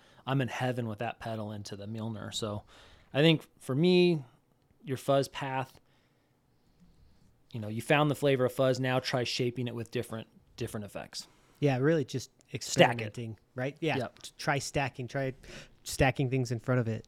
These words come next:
Speaker 2: stacking things behind it, um, tone shapers, uh, boosts, um, things like that.
Speaker 1: Yeah. So hopefully that helps,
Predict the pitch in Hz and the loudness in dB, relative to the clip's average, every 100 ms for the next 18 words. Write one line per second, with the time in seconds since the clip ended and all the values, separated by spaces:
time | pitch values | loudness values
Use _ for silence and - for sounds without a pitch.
0 | - - 127 131 120 123 113 113 - 117 | -6 0 0 0 -2 -4 -4 -8 -6 -6
1 | 110 107 - - - 127 120 117 117 - | -6 -8 -10 -20 -4 -2 0 0 -2 -8
2 | - - - - _ - 135 135 - 127 | -16 -20 -20 -20 _ -8 -4 -2 -2 -4
3 | 117 120 117 107 - - 165 127 123 120 | -4 -6 -8 -8 -12 -12 -6 -4 -2 -4
4 | 107 - 135 123 - - - - - - | -8 -4 -2 -2 -8 -14 -14 -14 -16 -20
5 | _ _ _ _ - 123 120 113 113 107 | _ _ _ _ -8 -4 -2 -4 -6 -10
6 | - - - _ _ _ _ _ _ _ | -16 -20 -20 _ _ _ _ _ _ _
7 | _ _ _ _ 123 120 117 107 123 - | _ _ _ _ -8 -6 -6 -8 -10 -12
8 | _ _ _ _ - 127 117 95 - - | _ _ _ _ 0 2 2 0 -12 -20
9 | - _ 139 160 175 175 151 139 - 151 | -20 _ 4 6 8 8 8 6 4 4
10 | 147 - - | 2 2 -10